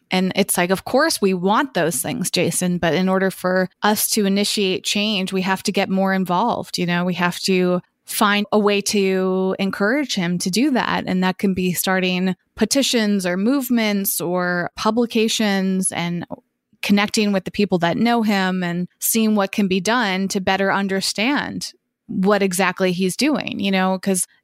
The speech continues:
electric cars aren't perfect. They're not the answer to the planet, right? But he has made a lot of strides and raised a lot of awareness. Now, notice how long it's taken for people to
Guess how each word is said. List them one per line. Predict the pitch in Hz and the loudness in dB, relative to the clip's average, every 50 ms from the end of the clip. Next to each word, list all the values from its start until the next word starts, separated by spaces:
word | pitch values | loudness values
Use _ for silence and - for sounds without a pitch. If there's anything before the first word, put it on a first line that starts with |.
| _ _ _ - | _ _ _ 0
electric | 214 214 220 233 233 - 247 247 | 2 2 2 2 2 0 -2 0
cars | - 240 262 285 247 | 0 0 2 2 2
aren't | 233 214 - - | 0 0 0 -2
perfect. | 214 247 269 254 - 185 135 - - - | -2 -2 -2 -2 -2 -2 -4 -4 -4 -2
They're | 185 196 196 | -2 0 0
not | 202 202 202 196 - 185 185 | 2 2 0 0 0 -2 0
the | 226 220 208 196 | 0 0 2 2
answer | 202 214 220 226 - - 196 190 190 196 226 240 - _ _ _ _ - | 0 0 -2 -2 -2 -2 -2 -2 -2 -2 -4 -6 -8 _ _ _ _ -4
to | - - 226 208 202 190 190 190 190 190 196 196 - _ _ - | -2 0 2 2 2 2 2 2 2 2 0 -2 -4 _ _ -6
the | 202 185 214 | -2 -2 -2
planet, | - - 233 262 262 202 160 131 92 - _ - | 0 0 0 0 2 2 0 -2 -2 -4 _ -2
right? | 185 185 190 196 220 233 - _ _ - | 0 0 0 0 -2 -4 -6 _ _ -2
But | 233 226 196 190 202 - - - - - - - _ - | 0 2 2 0 0 -2 -4 -6 -6 -6 -8 -10 _ -4
he | - 226 226 | 0 0 2
has | 208 208 202 208 208 202 | 2 2 2 0 0 0
made | 202 196 196 196 196 196 - | 0 0 2 0 0 -2 -2
a | 196 | 0
lot | 196 190 185 185 | 0 0 0 0
of | 190 - | -2 -4
strides | - - 202 185 190 208 202 | -4 -2 -2 0 0 0 0
and | 202 202 202 185 | -2 -2 -2 -2
raised | 190 190 196 202 196 - | -2 0 0 0 0 0
a | 208 | -2
lot | 190 185 180 180 185 | 0 0 0 0 0
of | 185 | 0
awareness. | 190 185 180 185 202 262 277 233 - - - 190 - | 0 0 0 0 0 0 0 -2 -2 -4 -6 -4 -2
Now, | 202 190 | 0 0
notice | 190 196 202 208 220 220 202 | 2 2 2 2 0 0 -2
how | - - 208 202 | -2 0 0 0
long | 196 196 190 190 190 | 2 2 0 0 0
it's | 185 - - - - - | -2 -4 -6 -6 -8 -6
taken | - - 277 339 - 320 220 180 185 202 214 - _ - | -2 0 0 0 0 0 0 0 0 -2 -2 -4 _ -4
for | - 220 208 | -2 -2 0
people | - - 220 214 214 202 202 196 | 0 0 0 2 2 2 0 0
to | - - - 208 196 190 185 185 185 180 185 185 185 185 | 0 -2 0 0 2 2 2 2 2 0 0 0 0 -2